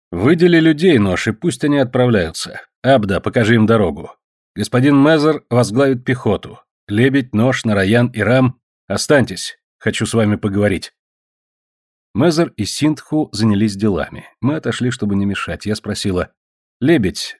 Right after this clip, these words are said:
ведь это твои люди сообщили о суматохе в лагере противника.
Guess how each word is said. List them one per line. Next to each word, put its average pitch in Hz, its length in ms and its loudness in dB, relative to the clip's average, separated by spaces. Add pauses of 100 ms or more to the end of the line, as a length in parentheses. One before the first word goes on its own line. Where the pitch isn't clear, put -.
ведь 123 180 -2
это 151 160 -6
твои 170 300 -6
люди 117 220 -2
сообщили 101 520 -2
о - 140 -6
суматохе 104 560 -6
в 107 60 -2
лагере 117 320 0
противника. 107 680 -6